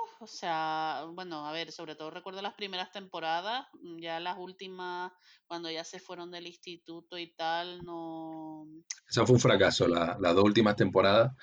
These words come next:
Speaker 2: en las que intentaron crear un nuevo grupo, eh,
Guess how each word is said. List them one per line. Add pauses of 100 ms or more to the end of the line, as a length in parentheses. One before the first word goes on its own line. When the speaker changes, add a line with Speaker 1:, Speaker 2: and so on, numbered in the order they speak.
(260)
Speaker 2:
en
las
que
intentaron
crear
un
nuevo
grupo, (460)
eh,